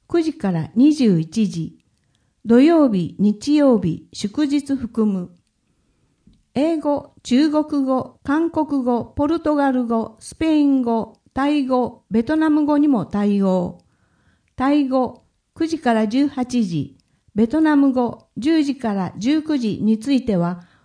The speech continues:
受付時間が異なりますので、ご注意ください。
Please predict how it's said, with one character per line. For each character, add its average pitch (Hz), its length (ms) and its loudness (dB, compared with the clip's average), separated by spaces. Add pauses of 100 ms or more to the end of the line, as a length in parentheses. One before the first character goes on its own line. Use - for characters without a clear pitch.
受 254 260 -4
付 349 240 -4
時 339 140 -6
間 277 240 0
が 220 160 0
異 220 200 -4
な 302 160 2
り 302 80 2
ま 311 160 2
す 311 100 -6
の 220 160 0
で、 151 320 -6
ご 185 160 0
注 320 260 -2
意 247 100 2
く 190 120 -4
だ 208 160 0
さ 208 200 -2
い。 165 160 -6